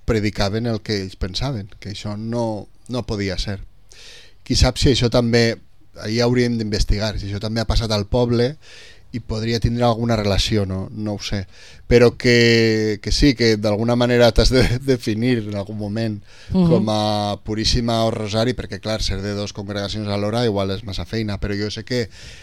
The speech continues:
Speaker 1: eh, avui en dia uns visiten, eh, els actes litúrgics de les unes i les unes les de les altres, perquè són sobretot congregacions femenines, eh? Encara que els homes també participen, però, però són sobretot, mm,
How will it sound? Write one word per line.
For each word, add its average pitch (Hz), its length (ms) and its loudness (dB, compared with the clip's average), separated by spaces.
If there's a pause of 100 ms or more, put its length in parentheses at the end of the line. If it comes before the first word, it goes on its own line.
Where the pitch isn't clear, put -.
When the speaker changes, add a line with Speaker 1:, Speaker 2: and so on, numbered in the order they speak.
(180)
Speaker 1:
eh, 104 440 0 (160)
avui 110 220 -4
en 113 120 0
dia 113 260 4 (100)
uns 107 400 -6
visiten, 98 640 -4
eh, 92 460 -8
els 95 160 -10
actes 101 320 -6
litúrgics 101 640 -6
de 101 220 -4
les 104 180 -4
unes 139 400 2
i 107 140 0
les 98 200 -4
unes 104 240 -6
les 101 220 -8
de 98 120 -8
les 92 160 -10
altres, 95 400 -14 (280)
perquè 117 180 -2
són 117 200 2
sobretot 120 420 2
congregacions 120 560 4
femenines, 95 600 0
eh? 123 40 0
Encara 101 320 0
que 104 80 -6
els 104 180 0
homes 101 260 -4
també 92 340 -2
participen, 98 580 -2
però, 87 300 -2 (520)
però 104 200 4
són 104 180 4
sobretot, 110 540 6 (260)
mm, 101 640 -2